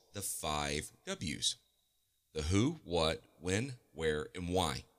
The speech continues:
And every once in a while, we would throw the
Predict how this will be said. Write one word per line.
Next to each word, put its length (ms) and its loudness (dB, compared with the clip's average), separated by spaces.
And 140 -4
every 340 4
once 340 6
in 80 2
a 60 2
while, 400 0
we 140 0
would 100 0
throw 400 2
the 220 -2